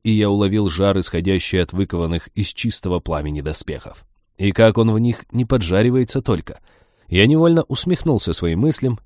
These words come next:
и, расслышавший смешок, герцог склонил голову набок. «Думаешь, без тебя нам не справиться, мертвец?» «Вовсе нет», — ответил я, ничуть не покривив душой. «Но только я могу помочь вам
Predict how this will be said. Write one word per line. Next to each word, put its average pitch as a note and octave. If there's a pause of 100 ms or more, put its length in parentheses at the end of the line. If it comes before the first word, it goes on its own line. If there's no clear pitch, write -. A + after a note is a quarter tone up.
и, F2+
расслышавший C3
смешок, G2+
герцог A#2
склонил F#2
голову E2+
набок. - (360)
«Думаешь, E2+ (100)
без F#2+
тебя F2+
нам E2+
не F#2
справиться, B2+
мертвец?» D#2 (840)
«Вовсе G#2+
нет», — C#3+
ответил F#2
я, B2+
ничуть A2+
не B2+
покривив E2+
душой. - (480)
«Но G2
только D#3
я E3
могу F2+
помочь G#2+
вам A2+